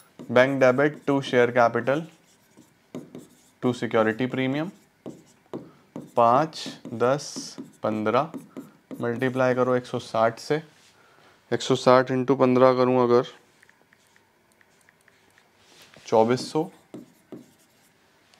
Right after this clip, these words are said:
सोलह सौ, आठ सौ, सारा ट्रांसफर कर दो। share for future account debit to capital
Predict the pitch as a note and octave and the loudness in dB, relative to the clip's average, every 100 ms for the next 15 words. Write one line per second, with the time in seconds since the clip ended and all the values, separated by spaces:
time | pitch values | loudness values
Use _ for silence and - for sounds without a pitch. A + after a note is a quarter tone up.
0 | _ - - - _ _ _ - - - | _ -20 -20 -20 _ _ _ -20 -20 -20
1 | - - _ - - - A2 A2 A#2+ B2 | -20 -20 _ -20 -14 -6 -2 2 2 2
2 | - D#3 G3 _ - - _ _ - _ | -2 -6 -6 _ -20 -20 _ _ -20 _
3 | _ - - - - A2 G#2+ - G2+ - | _ -20 -20 -10 0 0 0 -6 -10 -10
4 | _ - - - - A#2+ C#3 C#3+ C#3+ C#3 | _ -18 -18 -16 0 4 4 4 2 2
5 | D#3 C#3+ C#3 C#3+ D3+ - _ _ _ _ | 0 0 0 -2 -6 -12 _ _ _ _
6 | _ _ _ _ _ _ _ _ _ _ | _ _ _ _ _ _ _ _ _ _
7 | _ _ - _ - - B2 B2+ C3+ C3+ | _ _ -20 _ -16 -2 2 4 2 0
8 | C3 B2+ B2 - B2 B2 C3+ C3 B2 B2 | -2 -2 -2 -4 -4 0 0 0 0 -2
9 | A#2+ G#2+ A#2+ E3+ - - - - - - | -2 -2 -2 -6 -8 -20 -20 -20 -20 -20
10 | _ _ _ _ - A#2 C3 E3+ - _ | _ _ _ _ -8 -4 -4 -6 -14 _
11 | _ _ - - _ _ _ _ _ _ | _ _ -20 -20 _ _ _ _ _ _
12 | A2+ G#2+ G#2 G#2 A2 | -4 -4 -4 -4 -4